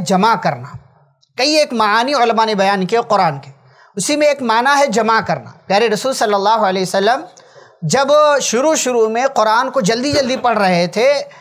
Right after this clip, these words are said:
महफूज करने के लिए, तो अल्लाह ने कहा, "ला तुहर्रिक बिही लिसानका लितअजल बिही", आप अपनी ज़बान को जल्दी जल्दी मत चलाइए। "इन्ना अलैना जमअहू व कुराना", कुरान को जमा करना, उसे बिठा देना, उसे एक जगह कर देना, ये हमारी जिम्मेदारी है।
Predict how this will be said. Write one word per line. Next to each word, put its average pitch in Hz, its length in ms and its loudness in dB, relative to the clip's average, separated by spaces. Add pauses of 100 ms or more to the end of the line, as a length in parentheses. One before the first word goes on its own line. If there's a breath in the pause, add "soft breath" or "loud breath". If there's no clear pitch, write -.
(120 loud breath)
महफूज 311 380 0
करने 214 320 -2
के 175 160 -4
लिए, 185 220 0
तो 254 140 0
अल्लाह 196 300 2
ने 214 100 -6
कहा, 202 140 2
"ला 196 200 2
तुहर्रिक 226 560 -2
बिही 196 240 0
लिसानका 233 680 0
लितअजल 220 600 0
बिही", 240 220 -2 (680 soft breath)
आप 262 260 2
अपनी 269 240 -2
ज़बान 240 340 0
को 311 100 -2
जल्दी 262 340 0
जल्दी 285 140 -2
मत 311 180 2
चलाइए। 233 560 -2 (880)
"इन्ना 254 320 0
अलैना 302 400 0
जमअहू 254 560 0
व 311 60 4
कुराना", 247 460 2 (100)
कुरान 233 300 0
को 262 160 0
जमा 185 320 2
करना, 190 460 2
उसे 233 360 -2 (100)
बिठा 202 420 0
देना, 233 420 0
उसे 214 300 -2
एक 214 80 -2
जगह 233 240 2
कर 254 180 -2
देना, 285 200 2
ये 370 120 2
हमारी 294 320 0
जिम्मेदारी 196 460 -2
है। - 220 -20